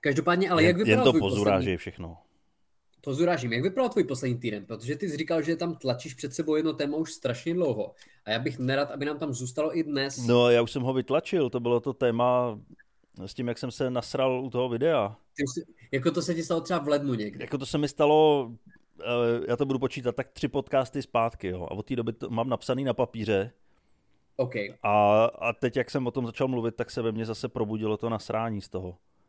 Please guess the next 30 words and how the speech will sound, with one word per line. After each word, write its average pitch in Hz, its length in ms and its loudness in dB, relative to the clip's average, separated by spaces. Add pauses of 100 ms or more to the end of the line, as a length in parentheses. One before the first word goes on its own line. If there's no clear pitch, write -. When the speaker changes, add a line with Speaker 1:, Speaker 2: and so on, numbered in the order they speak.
(280)
Speaker 1:
Tak 123 160 0
rychle 139 300 0
od 165 120 2
toho 185 160 2
pryč. 139 340 -4
Já 117 160 -2
se 143 140 -4
radši 143 200 -2
dostanu, 151 480 -4 (420)
eh, 117 400 2 (100)
k - 100 -20
ještě 131 340 -6
depresivnějšímu 160 680 0
tématu. 147 400 -2 (100)
Jak 117 160 -4
my 165 80 0
jsme 185 240 -2
narazili 175 340 2
tady 170 180 -2
na 180 60 0
to 180 120 -2
rádio 151 440 0 (840)
a 120 60 -4
na 135 80 0
toho 151 160 2
Howarda 160 400 2
Sterna, 170 500 -4 (520)
tak 120 120 2
já 147 140 4
jsem, 190 300 0